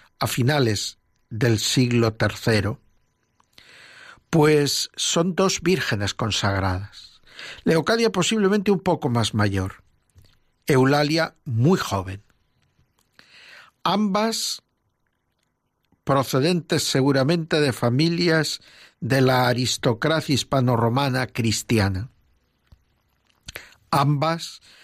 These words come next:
consagradas a Dios desde su niñez, viviendo en la comunidad cristiana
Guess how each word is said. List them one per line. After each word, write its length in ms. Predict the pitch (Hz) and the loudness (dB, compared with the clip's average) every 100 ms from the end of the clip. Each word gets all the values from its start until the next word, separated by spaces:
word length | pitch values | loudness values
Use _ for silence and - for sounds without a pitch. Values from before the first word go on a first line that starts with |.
| - - _ | -20 -20 _
consagradas 1000 | - 156 127 - 131 139 180 165 143 - | 0 0 0 -2 -2 0 0 -2 -4 -4
a 60 | |
Dios 340 | 127 143 139 - | -2 0 -2 -2
desde 360 | 123 110 120 | -4 -2 -2
su 380 | 107 - 117 127 _ - | -2 0 0 -2 _ -6
niñez, 800 | 110 113 113 123 101 - - _ _ _ _ _ _ _ _ _ _ - _ _ _ _ _ - - _ - | 0 2 2 2 0 -6 -20 _ _ _ _ _ _ _ _ _ _ -20 _ _ _ _ _ -20 -20 _ -4
viviendo 960 | 127 139 160 196 208 196 196 190 190 - _ _ _ _ _ _ _ _ _ _ _ _ | 2 4 4 4 2 2 2 2 0 -8 _ _ _ _ _ _ _ _ _ _ _ _
en 180 | - 156 | 0 2
la 160 | 156 147 | 2 0
comunidad 500 | 143 139 139 139 131 | -2 0 0 0 0
cristiana 800 | 127 120 - 185 180 185 185 - | 0 0 -2 0 0 0 -2 -4